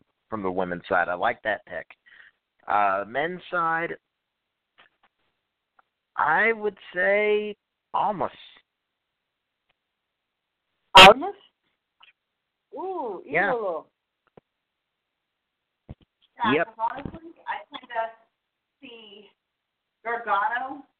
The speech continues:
Speaker 3: more, more as a SmackDown guy.
Speaker 2: Yeah, I have to agree to that, but
Speaker 3: Even though
Speaker 2: Andrade
Speaker 3: he has a red shirt.
Speaker 2: <laughs> Andrade Cien Almas,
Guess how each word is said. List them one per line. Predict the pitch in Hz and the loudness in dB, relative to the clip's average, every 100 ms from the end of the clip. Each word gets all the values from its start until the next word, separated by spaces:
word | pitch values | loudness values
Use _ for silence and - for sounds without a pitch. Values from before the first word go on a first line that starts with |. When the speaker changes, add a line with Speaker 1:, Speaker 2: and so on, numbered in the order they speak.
| _ _ _ _ _ - | _ _ _ _ _ -6
Speaker 3:
more, | 220 208 185 - | -2 -2 -2 -8
more | 214 202 | -8 -6
as | 202 | -8
a | - _ | -14 _
SmackDown | 190 - - - | -10 -8 -10 -12
guy. | - - - _ _ _ _ _ _ _ _ _ _ _ _ _ _ _ _ _ _ _ _ _ _ _ _ _ _ | -8 -10 -12 _ _ _ _ _ _ _ _ _ _ _ _ _ _ _ _ _ _ _ _ _ _ _ _ _ _
Speaker 2:
Yeah, | 214 208 | -4 0
I | 202 220 | 0 0
have | 220 | -2
to | 226 | -10
agree | 220 220 214 | -10 -14 -12
to | 196 | -6
that, | 208 208 202 | -4 -4 -4
but | 190 - | -4 -4
Speaker 3:
Even | 180 185 | -6 -4
though | 196 | 0
Speaker 2:
Andrade | 214 240 240 | 0 0 -2
Speaker 3:
he | 202 | -4
has | 214 | -12
a | 190 | -16
red | 180 - - | -18 -18 -20
shirt. | - - _ _ _ 247 | -20 -20 _ _ _ -8
Speaker 2:
<laughs> | 254 247 - _ _ _ - | -6 -6 -12 _ _ _ -8
Andrade | 196 202 214 240 262 247 240 | -4 0 2 2 2 -2 -6
Cien | 240 220 214 | -10 -8 -6
Almas, | 214 233 214 190 | -6 -4 -6 -6